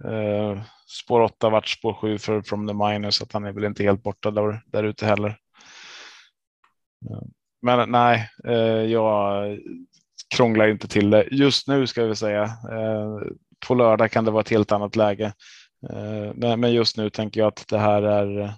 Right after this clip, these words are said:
det är Global Badmans lopp, helt enkelt. Vi tittar vidare. Eh, V sjuttiofem fyra. Vi har, eh, dubbelcupen,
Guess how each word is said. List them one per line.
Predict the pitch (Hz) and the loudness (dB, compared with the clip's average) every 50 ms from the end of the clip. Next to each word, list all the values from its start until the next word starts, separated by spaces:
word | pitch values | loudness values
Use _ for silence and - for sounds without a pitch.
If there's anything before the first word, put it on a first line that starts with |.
| - _ | -14 _
det | 123 110 107 | -2 0 0
är | 104 | 0
Global | 104 - 110 110 104 107 104 | -2 -2 -2 -2 -2 -2 -2
Badmans | - 107 104 101 107 107 104 - | -2 -2 -2 -2 -4 -8 -6 -6
lopp, | 110 104 - - | -6 -8 -6 -8
helt | - 64 - | -10 -8 -8
enkelt. | - - - - - - - _ _ _ _ _ _ _ _ _ - - - - - - - _ _ _ _ _ _ _ _ _ _ _ _ _ _ _ | -12 -14 -14 -16 -16 -16 -20 _ _ _ _ _ _ _ _ _ -20 -20 -20 -20 -20 -20 -20 _ _ _ _ _ _ _ _ _ _ _ _ _ _ _
Vi | - 147 160 160 156 156 | 4 6 8 8 8 6
tittar | - - 160 156 - 156 | 6 4 0 4 4 6
vidare. | 156 156 147 151 151 135 113 101 95 98 104 - - - - _ - - | 6 8 8 8 8 8 6 4 2 -4 -12 -18 -20 -20 -20 _ -6 0
Eh, | 123 123 | 0 0
V | 123 135 139 131 | 2 2 0 0
sjuttiofem | 139 135 131 123 139 135 131 | 0 -4 -4 -4 -4 -6 -4
fyra. | - 143 135 127 123 131 127 120 113 107 104 107 104 _ _ _ | -2 -2 0 0 2 2 2 2 0 -2 -4 -8 -12 _ _ _
Vi | 120 117 113 | -6 -6 -6
har, | 113 110 - 120 117 117 117 117 113 113 113 117 | -6 -2 0 2 2 4 4 2 2 0 0 0
eh, | 117 113 113 113 113 113 | 0 0 0 0 -2 -4
dubbelcupen, | 113 113 131 123 117 120 117 - 120 113 - _ 123 120 120 120 120 | -4 -4 -4 -4 -4 -4 -6 -4 -6 -6 -4 _ -2 -2 -2 -2 -4